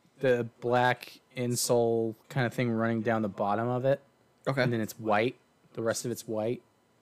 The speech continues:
Speaker 1: He wore 'em, I think it was later, like, the later nineties. And then, of course, I want, like, his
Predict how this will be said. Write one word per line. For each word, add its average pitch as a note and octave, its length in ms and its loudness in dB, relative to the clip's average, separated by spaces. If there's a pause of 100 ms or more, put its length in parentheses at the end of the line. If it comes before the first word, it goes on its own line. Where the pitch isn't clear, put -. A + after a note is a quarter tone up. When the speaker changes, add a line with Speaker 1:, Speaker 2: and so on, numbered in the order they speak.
(140)
Speaker 1:
He C#3 120 -4
wore C3+ 300 4
'em, D3 160 6
I B2+ 80 4
think - 460 -4
it - 80 -10
was A#2 220 -10
later, A2 760 -6
like, A#2 200 -6
the A2 100 -6
later G#2+ 380 -6
nineties. F#2+ 720 -18 (680)
And B2+ 140 2
then, - 80 4
of E3 100 4
course, D#3 240 4
I C#3+ 60 6
want, C3 240 4
like, A#2+ 180 0
his B2+ 480 0